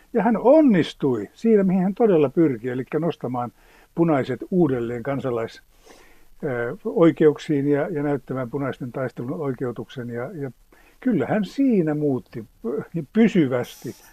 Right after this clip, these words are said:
suomalaista yhteiskuntaa. Myöskin loi tätä sovintoa, mistä puhut, varsinkin Pohjantähden kolmannen osan loppupuolella, jota Linna muuten näissä haastatteluissa voimakkaasti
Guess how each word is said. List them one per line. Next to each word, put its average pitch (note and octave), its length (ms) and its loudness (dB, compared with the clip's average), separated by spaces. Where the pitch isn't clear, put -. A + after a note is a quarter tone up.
suomalaista C#3 560 2
yhteiskuntaa. C3+ 560 -6
Myöskin B3 460 4
loi G3 180 8
tätä C#3+ 240 0
sovintoa, C3 440 0
mistä A#2 240 -14
puhut, A2+ 380 -8
varsinkin C3+ 420 0
Pohjantähden A#2+ 640 -4
kolmannen C3 600 4
osan B2 280 -4
loppupuolella, A2+ 680 -8
jota B2+ 200 -8
Linna C#3 200 -4
muuten C3+ 280 -6
näissä B2 240 -8
haastatteluissa B2 680 -6
voimakkaasti C#3 640 2